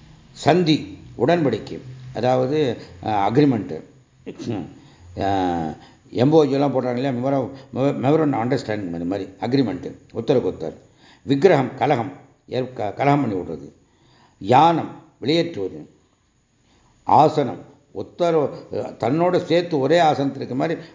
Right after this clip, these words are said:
ஒத்-, சேர்த்து கொடுது. அடுத்து துவைத்தம், divide and rule, பிரிச்சு விடுவது. ஆசிரியம், அடைக்கலம் அடைவது. இப்படி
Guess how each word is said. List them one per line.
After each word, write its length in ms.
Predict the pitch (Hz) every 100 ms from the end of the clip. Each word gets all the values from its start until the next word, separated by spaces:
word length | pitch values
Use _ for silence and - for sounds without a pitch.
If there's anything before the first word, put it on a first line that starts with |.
| -
ஒத்-, 220 | 110 -
சேர்த்து 340 | - 147 170 113
கொடுது. 340 | 87 78 - - _ _ _ _ _ _ _ _ _ _ - - -
அடுத்து 400 | - 127 98 147
துவைத்தம், 280 | 156 107 95 - - _ - 101
divide 240 | 143 180 165
and 160 | 110
rule, 240 | 92 82 - - _ _
பிரிச்சு 340 | 147 170 156 113
விடுவது. 340 | 92 80 76 - - _ -
ஆசிரியம், 520 | 113 143 - 120 82 - - -
அடைக்கலம் 480 | 113 156 127 107
அடைவது. 280 | 78 76 73
இப்படி 600 | - 143 - 147 170 175